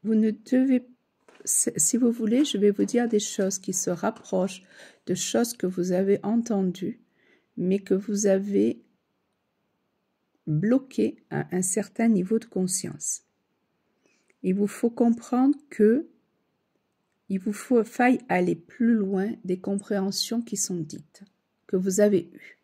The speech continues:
et de ce qui est dit aussi. Donc,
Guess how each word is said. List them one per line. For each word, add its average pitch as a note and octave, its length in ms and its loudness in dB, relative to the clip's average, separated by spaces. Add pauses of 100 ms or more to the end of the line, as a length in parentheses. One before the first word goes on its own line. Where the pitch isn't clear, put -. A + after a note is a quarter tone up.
(1040)
et D#3+ 120 0
de F#3+ 140 4
ce - 280 0
qui A3+ 300 2
est F3 60 8
dit F#3 380 -4
aussi. - 480 -2 (3250)
Donc, A3+ 580 2